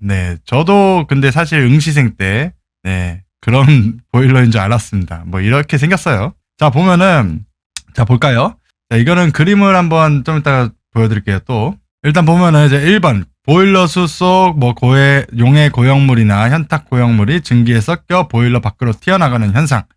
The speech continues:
이거는 이제 캐리오버라고 하고요. 여기에서 이제 거품이 생긴다. 이거는 이제 포밍이라고 하는데, 자, 이거 한번 좀 이해되기 쉽게 알려드릴게요.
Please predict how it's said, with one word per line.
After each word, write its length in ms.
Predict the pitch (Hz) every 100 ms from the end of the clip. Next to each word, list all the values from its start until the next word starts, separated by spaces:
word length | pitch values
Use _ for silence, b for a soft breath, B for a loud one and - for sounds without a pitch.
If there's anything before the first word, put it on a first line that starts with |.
| _ 123
이거는 320 | 151 202 202
이제 140 | 165
캐리오버라고 720 | - 202 196 143 123 127 117
하고요. 360 | 113 101 117 131 _ _ -
여기에서 440 | 123 139 156 165 156
이제 180 | 139 156
거품이 400 | 139 120 165 160
생긴다. 520 | 151 143 131 101 87 _ _ - 120
이거는 600 | 113 113 139 156 151 110
이제 120 | 98
포밍이라고 520 | - 185 196 160 123
하는데, 400 | 139 117 120 127 _ _ _
자, 160 | 147 147
이거 140 | 151
한번 460 | 175 170 175 170 147
좀 180 | 175 139
이해되기 400 | 147 156 151 143
쉽게 320 | - - 156
알려드릴게요. 880 | 135 117 117 110 - 98 90 123